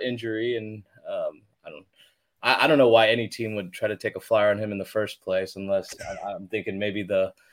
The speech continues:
LeBron, LeBron James and the Lakers, um, may try to make a play here, but I don't know. I don't see why any other team would, would want, uh, that baggage.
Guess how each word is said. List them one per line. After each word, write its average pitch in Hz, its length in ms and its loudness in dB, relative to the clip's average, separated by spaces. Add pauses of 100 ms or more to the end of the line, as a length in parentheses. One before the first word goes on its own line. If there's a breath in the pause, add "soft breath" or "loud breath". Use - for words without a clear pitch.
(200 soft breath)
LeBron, 117 520 6
LeBron 127 480 8
James 131 280 4
and 123 120 -2
the 120 40 2
Lakers, 120 680 4
um, 110 400 2
may 110 100 -2
try 110 160 0
to 107 80 0
make 110 200 -2
a 101 40 -4
play 110 320 0
here, 107 300 -4
but 101 260 -8 (720 soft breath)
I 135 80 8
don't 135 100 6
know. 110 180 2
I 117 120 2
don't 123 180 4
see 123 300 -2
why 110 220 4
any 117 140 2
other 110 160 0
team 107 320 -8
would, 98 300 -6
would 98 180 -12
want, 101 380 -4 (180)
uh, 101 340 -10 (100)
that 98 180 -2
baggage. 95 640 -6